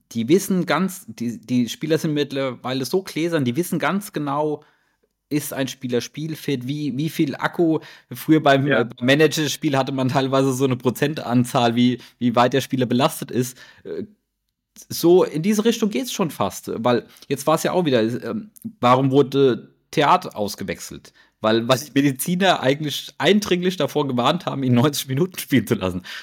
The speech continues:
Speaker 1: Hat er jetzt fünfundachtzig Minuten gespielt, ja? Und gen-, genauso mit, ähm, mit, äh, Skiri, Heulund, ähm, Larsson.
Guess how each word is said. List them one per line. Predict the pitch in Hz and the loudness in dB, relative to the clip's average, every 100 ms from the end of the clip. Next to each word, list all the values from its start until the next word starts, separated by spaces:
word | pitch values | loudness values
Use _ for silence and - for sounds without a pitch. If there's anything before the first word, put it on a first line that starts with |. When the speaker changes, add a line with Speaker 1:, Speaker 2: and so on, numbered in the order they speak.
| - | -2
Speaker 1:
Hat | 92 | 2
er | 110 104 | 2 2
jetzt | 120 107 - - | 0 0 -4 -10
fünfundachtzig | - - 110 - | -6 -2 -2 -2
Minuten | 131 110 117 | -2 -2 -2
gespielt, | 113 - 98 98 101 | -4 -4 -4 -2 -2
ja? | 110 127 _ _ _ _ _ _ | -4 -6 _ _ _ _ _ _
Und | 123 123 | -2 0
gen-, | 143 120 - | 2 2 4
genauso | 120 120 139 | 4 6 6
mit, | 151 - | 4 2
ähm, | 120 139 123 - _ _ | 2 0 -2 -10 _ _
mit, | 127 127 101 | 0 0 0
äh, | 113 | -2
Skiri, | - - 143 165 156 156 151 147 135 | -4 -10 -2 0 2 0 0 -2 4
Heulund, | 170 170 156 120 113 - _ _ _ _ | 6 6 4 2 0 -4 _ _ _ _
ähm, | 69 67 - _ _ _ _ _ _ _ - | -18 -18 -20 _ _ _ _ _ _ _ -4
Larsson. | 123 151 - 98 85 87 | 2 2 2 -4 -6 -10